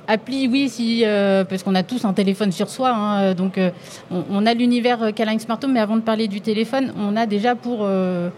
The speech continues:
pour tout un chacun et pour, euh,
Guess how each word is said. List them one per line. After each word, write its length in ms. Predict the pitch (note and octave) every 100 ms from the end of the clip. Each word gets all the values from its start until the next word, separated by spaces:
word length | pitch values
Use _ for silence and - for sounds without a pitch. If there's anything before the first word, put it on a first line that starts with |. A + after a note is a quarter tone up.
| - - - -
pour 120 | G3+
tout 140 | - A3+
un 120 | A3
chacun 400 | G#3+ G#3+ G3+ B3
et 100 | A#3+
pour, 200 | G3 A3
euh, 640 | G3 F#3 F3 E3+ D#3+ D#3